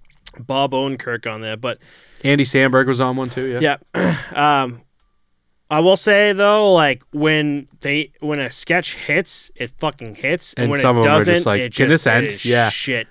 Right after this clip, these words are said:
Speaker 2: They go for a while too.
Speaker 1: Yeah.
Speaker 2: It's like, "Can this end?"
Speaker 1: And
Speaker 2: This
Speaker 1: some
Speaker 2: is,
Speaker 1: of 'em
Speaker 2: this
Speaker 1: are,
Speaker 2: is
Speaker 1: like,
Speaker 2: done.
Speaker 1: pretty funny, but, like, it's kinda like Why Does Kids U Know at that point where
Speaker 2: Yeah.
Speaker 1: it's like they don't know how to end it, so
Speaker 2: Yeah.
Speaker 1: it just ends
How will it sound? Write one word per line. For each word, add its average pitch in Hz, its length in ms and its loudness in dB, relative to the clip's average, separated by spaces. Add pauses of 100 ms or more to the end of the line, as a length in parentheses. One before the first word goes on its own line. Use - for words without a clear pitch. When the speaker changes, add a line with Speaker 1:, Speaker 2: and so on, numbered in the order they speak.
(160)
Speaker 2:
They 127 120 -2
go 147 120 6
for 151 180 2
a 123 60 6
while 110 300 4
too. 123 140 -4
Speaker 1:
Yeah. 107 140 0
Speaker 2:
It's 110 100 -2
like, 113 140 0
"Can 120 120 0
this 135 180 -2
end?" 117 300 -8
Speaker 1:
And 170 140 -2
Speaker 2:
This - 60 -2
Speaker 1:
some 262 100 6
Speaker 2:
is, 330 60 4
Speaker 1:
of 370 80 2
'em 339 40 2
Speaker 2:
this 320 80 4
Speaker 1:
are, 254 60 6
Speaker 2:
is 226 40 6
Speaker 1:
like, 185 180 4
Speaker 2:
done. 107 100 -8
Speaker 1:
pretty 226 240 2
funny, 262 440 2
but, 175 240 0
like, 143 400 2
it's 151 140 -10
kinda 202 180 2
like 175 140 2
Why 175 160 4
Does 160 140 -2
Kids 170 200 0
U 151 80 -4
Know 143 380 0
at 151 200 -4
that 160 180 -6
point 175 200 -4
where 151 120 -2
Speaker 2:
Yeah. - 60 0
Speaker 1:
it's 107 100 -6
like 123 220 -6
they 127 120 -4
don't 123 100 -6
know 120 120 -6
how 120 100 -4
to 107 60 -6
end 110 220 -8
it, 107 160 -14
so 123 60 -4
Speaker 2:
Yeah. 113 100 2
Speaker 1:
it - 20 -2
just 110 180 -10
ends 117 280 -12